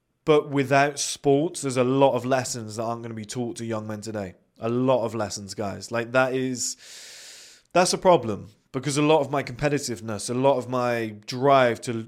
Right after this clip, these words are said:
to, to come back after a loss, that came from sports. I learned a lot from sports. You learn a lot from getting punched in the face, from losing, from, from being three goals down and coming back and winning four three. You learn so much from this shit. You learn so much from losing in the last minute. It's not always a,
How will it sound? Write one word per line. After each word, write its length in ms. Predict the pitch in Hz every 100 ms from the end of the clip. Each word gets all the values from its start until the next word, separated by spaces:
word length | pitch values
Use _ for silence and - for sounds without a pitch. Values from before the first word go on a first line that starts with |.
| _
to, 500 | - 127 120 113 113 _ _ _ -
to 80 | -
come 240 | 160 151
back 200 | 139 127
after 300 | 139 120 131
a 60 | 120
loss, 300 | 131 113 -
that 140 | 117
came 200 | 135 131
from 160 | 107 107
sports. 480 | - 127 101 - 123
I 80 |
learned 280 | 131 139 131
a 80 | 120
lot 200 | 120 127
from 160 | 127 110
sports. 480 | - 107 95 - - - - - _ _
You 120 | 127
learn 200 | 143 151
a 60 | 147
lot 180 | 143 143
from 140 | 131
getting 180 | 127 117
punched 340 | 117 135 127 127
in 100 | 113
the 40 |
face, 340 | - 120 101
from 180 | - 117
losing, 540 | 120 127 123 110 107 95
from, 340 | 131 123 117 - - - - _ _ _ _
from 180 | 143
being 220 | 139 147 135
three 260 | - 151
goals 300 | 143 139 123
down 260 | 139 135 120
and 60 | 113
coming 220 | 127 123
back 140 | 117
and 100 | 127
winning 160 | 123 120
four 220 | 131 117
three. 260 | 123 127 107
You 120 | 117
learn 240 | 131 135
so 180 | 131 135
much 220 | 135 135
from 80 | 120
this 100 | 104
shit. 320 | - 101 85 _ _ -
You 140 | 139
learn 200 | 151 143
so 160 | - 135
much 220 | 139 -
from 160 | 127
losing 460 | 123 151 175 131 113
in 100 | 110
the 80 | 117
last 300 | 120 117 135
minute. 220 | 127 95
It's 140 | 101
not 100 | 135
always 280 | 135 131 127
a, 140 | 120